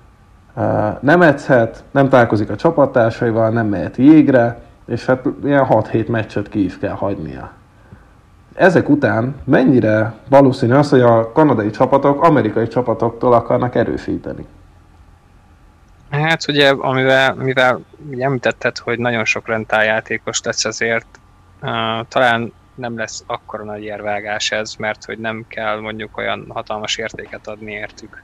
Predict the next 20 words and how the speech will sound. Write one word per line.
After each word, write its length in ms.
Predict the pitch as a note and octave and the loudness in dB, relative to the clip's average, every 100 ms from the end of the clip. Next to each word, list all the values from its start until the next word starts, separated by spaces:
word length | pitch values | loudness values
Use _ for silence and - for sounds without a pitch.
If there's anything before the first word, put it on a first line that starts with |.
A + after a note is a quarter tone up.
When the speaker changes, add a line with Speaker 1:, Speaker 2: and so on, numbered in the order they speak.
| _ _ _ _ _ _ _ _ _ - _ | _ _ _ _ _ _ _ _ _ -20 _
Speaker 2:
És 600 | A2+ G#2+ G#2+ A2 - - _ _ - | -10 -8 -8 -6 -6 -8 _ _ -8
ugye 140 | A#2+ | -4
ott 100 | C3 | -2
lesznek 480 | B2 - A2 G#2+ - | -4 -6 -10 -10 -10
ezek 200 | A#2 A2 | -12 -14
a 60 | G2+ | -12
taxi 340 | G#2 - - A2+ | -10 -10 -14 -14
squadok, 500 | - G#2+ G#2 G#2+ - | -14 -12 -12 -12 -12
amikor, 580 | G#2+ G#2+ - G#2 G#2 G#2+ - _ - - _ - | -14 -14 -14 -10 -10 -12 -18 _ -20 -20 _ -20
hát 120 | - | -14
vagy 140 | G#2+ | -6
öt-hat 340 | A#2 - G#2+ - | -6 -6 -10 -8
játékos 580 | G2+ G2+ G#2+ - G2 - _ _ _ _ _ - - - - - | -10 -10 -14 -10 -10 -12 _ _ _ _ _ -20 -20 -20 -20 -18
még 160 | G#2 G#2 | -14 -12
külön 260 | A2 G#2+ | -8 -6
lehet 320 | G#2 G#2+ G#2 - | -6 -6 -8 -10
vinni 220 | A2 G#2 | -10 -10
a 80 | G#2 | -10
csapattal. 580 | - - G#2+ - A#2 - - - - - - - | -10 -6 -6 -2 -2 -2 -18 -20 -20 -20 -20 -20
Tehát 120 | - | -12